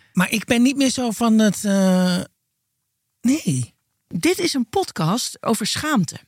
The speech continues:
Speaker 1: Ja.
Speaker 2: Ik zie, je hebt een gereedschapskist met verschillende, eh, ja, die kan je uitklappen.
Speaker 1: Ja.
Speaker 2: Heb je op tafel gezet, zou je er eens wat uit willen pakken?
Speaker 1: Nou, eh, om te beginnen, jij vroeg al meteen, eh, eh, s-, eh, stel jezelf, eh, even voor.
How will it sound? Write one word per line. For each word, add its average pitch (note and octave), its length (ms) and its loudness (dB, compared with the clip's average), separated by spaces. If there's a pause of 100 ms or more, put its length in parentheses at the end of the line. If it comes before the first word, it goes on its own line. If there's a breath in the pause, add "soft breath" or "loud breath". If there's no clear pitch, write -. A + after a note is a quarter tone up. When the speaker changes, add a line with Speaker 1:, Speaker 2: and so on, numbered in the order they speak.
(120)
Speaker 1:
Ja. E3 260 2 (120)
Speaker 2:
Ik - 160 -4
zie, C4 140 -6
je C4+ 60 0
hebt A#3 160 0
een E3+ 60 0
gereedschapskist - 1500 -4 (200)
met F#3 220 -4
verschillende, F3+ 680 -2
eh, D3+ 280 -8
ja, D#3 300 -8 (240 soft breath)
die E3 100 -10
kan E3 140 -2
je D3+ 80 -2
uitklappen. F#3+ 640 -2 (280 loud breath)
Speaker 1:
Ja. D3 120 2
Speaker 2:
Heb G3+ 80 2
je A#3 60 2
op F3 80 0
tafel D#4 360 -6
gezet, B3+ 260 -4
zou E4+ 160 -6
je D#4+ 60 -6
er C#4+ 60 0
eens B3+ 100 -2
wat C4 140 -12
uit C#4+ 220 0
willen C3+ 160 -8
pakken? - 280 -14 (960 loud breath)
Speaker 1:
Nou, B3 400 -2 (100)
eh, A#3+ 80 -8
om A3 100 2
te B3+ 100 -6
beginnen, A3 340 -2
jij G3 180 0
vroeg F3+ 320 -2
al F#3 80 2
meteen, F#3 420 0
eh, F3+ 400 -2
eh, E3+ 60 -4
s-, C3+ 100 -8
eh, E3+ 120 -4
stel F3 260 -2
jezelf, D3 380 -2
eh, D#3+ 160 -8
even C3 160 -4
voor. G#3+ 420 0